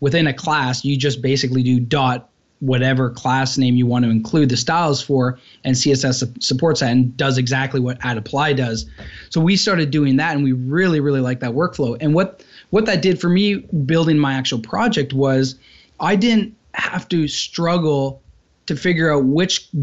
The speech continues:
B M or which bem component I needed before I started building my layout or my page. What I could do is I could just use these utilities and start creating my design, start creating these different pages within my app. And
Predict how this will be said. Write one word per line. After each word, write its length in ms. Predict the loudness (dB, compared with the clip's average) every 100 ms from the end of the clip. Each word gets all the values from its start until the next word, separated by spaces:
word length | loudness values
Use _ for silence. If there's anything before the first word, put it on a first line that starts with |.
| -4
B 360 | 0 2 4 2
M 320 | 2 2 2
or 100 | 2
which 400 | 0 -2 -2 -2
bem 300 | -2 0 0
component 540 | 0 -2 0 0 0 0
I 280 | 0 2 2
needed 640 | 2 2 2 2 2 0
before 400 | -2 -2 0 2
I 60 | 2
started 420 | 0 0 0 0
building 480 | 0 4 4 4 2
my 160 | 2
layout 420 | 2 2 2 2 0
or 80 |
my 140 | 0 -2
page. 560 | -4 0 2 2 -2 -8 -20 -20 -20 -6
What 140 | -2 0
I 40 |
could 140 | 0
do 160 | 2 4
is 140 | 2
I 60 | 0
could 100 | -2
just 180 | -2 -2
use 200 | 0 2
these 200 | 2 -2
utilities 520 | -2 0 2 2 0
and 100 | -2
start 260 | -2 -2 -2
creating 340 | -2 2 2
my 120 | 2
design, 460 | 0 -2 0 0 0
start 260 | 0 -4 -2
creating 380 | 0 2 2
these 160 | 0 0
different 320 | -2 -2 -2
pages 340 | 0 0 2 0
within 220 | 2 2
my 160 | 2
app. 260 | 2 0 -4 -10 -20 -12
And 180 | -6 -6